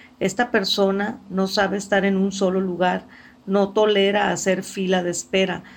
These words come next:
no sabe escuchar, siempre arrebata la palabra a su interle-, interlocutor. No la deja hablar,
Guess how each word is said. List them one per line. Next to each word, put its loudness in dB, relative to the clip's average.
no 2
sabe 2
escuchar, -2
siempre 2
arrebata 2
la 2
palabra 0
a -4
su -4
interle-, -4
interlocutor. -4
No 2
la 2
deja 0
hablar, 0